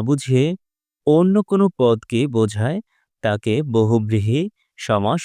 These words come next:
বলে। যেমন, বহুব্রীহি বা ধান আছে যার, বহুব্রীহি। এখানে বহু কিংবা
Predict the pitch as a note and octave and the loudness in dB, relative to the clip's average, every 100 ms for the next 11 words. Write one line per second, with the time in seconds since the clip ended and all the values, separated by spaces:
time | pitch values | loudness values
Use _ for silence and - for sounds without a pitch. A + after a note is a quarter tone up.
0 | C3+ G2+ F#2+ F#2 - _ _ _ _ _ | -2 0 0 -4 -10 _ _ _ _ _
1 | _ A#2+ C3+ C3+ A#2 D3 G3+ _ _ _ | _ -6 -2 0 0 0 -4 _ _ _
2 | _ A2+ A2 C#3 D3 D3 F#3+ C#3+ B2 C#3 | _ -10 2 4 6 6 4 2 0 0
3 | A2+ C3 E3+ - _ _ A2+ G#2+ G#2+ G2 | 0 -2 -4 -8 _ _ 0 2 2 0
4 | G#2+ A#2 A#2+ D#3+ _ - C3 B2 - D3+ | 0 0 0 -4 _ -6 -4 -4 0 0
5 | A#2 G#2 B2 G3+ - _ _ A#2 A#2 A2+ | 2 0 -2 -6 -14 _ _ 0 2 2
6 | E3+ C3 A2 G2 G#2 G2+ B2 _ _ _ | 0 0 -4 -4 -6 -8 -12 _ _ _
7 | _ _ _ _ D#3+ E3+ G3+ F#3 C3+ F#3 | _ _ _ _ -2 0 2 2 0 -2
8 | - _ _ A#2 A2+ C#3+ C#3+ G3+ F3+ D3+ | -6 _ _ -8 2 2 4 2 2 0
9 | C#3 C3 | 2 2